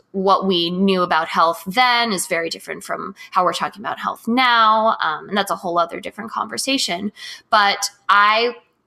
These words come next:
was like, "Okay, I'm not able to really live as an adult in all these other ways in my life.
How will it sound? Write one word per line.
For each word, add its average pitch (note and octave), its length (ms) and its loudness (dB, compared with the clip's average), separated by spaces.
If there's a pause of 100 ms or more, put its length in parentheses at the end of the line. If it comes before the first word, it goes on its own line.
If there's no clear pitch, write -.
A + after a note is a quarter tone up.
(100)
was F#3 1000 2
like, F3 500 0
"Okay, F3+ 600 -4
I'm F#3+ 180 -2
not G3 200 2
able G#3 300 0
to G3+ 160 -4
really G3+ 240 2
live F3+ 480 2
as F3+ 240 2
an G3 60 0
adult F#3 520 2
in G3+ 160 0
all B3+ 160 4
these B3+ 160 -2
other G#3+ 200 0
ways C4+ 320 0
in G#3+ 80 0
my E3+ 160 0
life. E3+ 500 -4